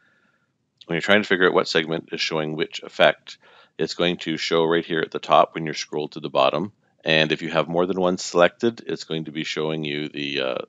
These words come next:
the default segment or segment zero. If I disconnect these, you'll see that this, uh, little tree is color twinkles. With nothing selected, again, it's showing segment zero by default.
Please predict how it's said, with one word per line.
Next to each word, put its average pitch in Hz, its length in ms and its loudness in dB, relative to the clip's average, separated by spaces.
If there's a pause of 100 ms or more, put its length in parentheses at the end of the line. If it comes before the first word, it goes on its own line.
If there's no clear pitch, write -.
the 69 120 -6
default 82 500 -2
segment 92 420 0
or 85 60 -8
segment 69 420 -10
zero. 87 380 0 (1300)
If - 140 -4
I 82 100 4
disconnect - 920 0
these, 90 280 0
you'll 82 100 0
see 80 280 -6
that 73 180 -4
this, - 280 -4
uh, 78 60 0
little 85 280 -2
tree 87 300 -2
is 80 180 -2
color 90 340 -2
twinkles. - 640 -8 (960)
With 85 140 -6
nothing 95 320 6
selected, 87 360 4
again, 80 220 0
it's - 140 -2
showing 78 280 -2
segment 78 460 -6
zero 80 300 -2
by 73 160 0
default. 73 640 -6